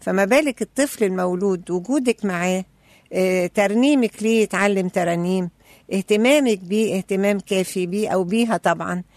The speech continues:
ده مهم جدا في السنوات المقبلة لحياة طفلك بعد كده. فمتمنية منك إنك تعطي العناية الكافية، ترضعي الطفل بنظام وتهتمي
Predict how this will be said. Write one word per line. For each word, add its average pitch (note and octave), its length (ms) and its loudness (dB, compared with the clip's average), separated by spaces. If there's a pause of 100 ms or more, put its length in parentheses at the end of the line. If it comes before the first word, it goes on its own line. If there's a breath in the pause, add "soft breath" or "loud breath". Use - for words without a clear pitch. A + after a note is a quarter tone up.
(240 loud breath)
ده A#3+ 300 0 (360 soft breath)
مهم B3+ 420 2
جدا A3 560 0 (100)
في - 180 -6
السنوات G3+ 640 0
المقبلة G#3 640 0
لحياة G3 480 -2
طفلك G3 360 -6 (320)
بعد E3 340 -4
كده. C#3+ 320 -6 (400 soft breath)
فمتمنية G3 1000 0
منك G#3 460 0
إنك F3 320 -4 (340)
تعطي G#3 540 -2
العناية F#3 580 2
الكافية، G#3 680 -4 (480 soft breath)
ترضعي F3+ 500 0
الطفل G3 400 -4
بنظام F3 560 0 (280 soft breath)
وتهتمي F#3 800 -2